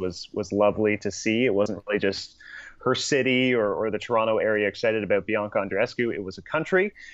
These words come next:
um, which is kind of tennis. It, tennis is something that still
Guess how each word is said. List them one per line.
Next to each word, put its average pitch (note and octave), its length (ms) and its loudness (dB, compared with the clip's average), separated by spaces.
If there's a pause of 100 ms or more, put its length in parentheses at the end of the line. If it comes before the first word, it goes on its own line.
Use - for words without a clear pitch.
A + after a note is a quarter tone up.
um, G#2 340 2
which - 440 -10
is A2+ 280 -4
kind B2 300 -4
of A#2+ 100 -6 (800)
tennis. F#3 420 -2
It, A2 380 -2
tennis C3 320 -2
is A2+ 100 -4
something A#2 300 -2
that F#2 100 -6
still A#2 380 2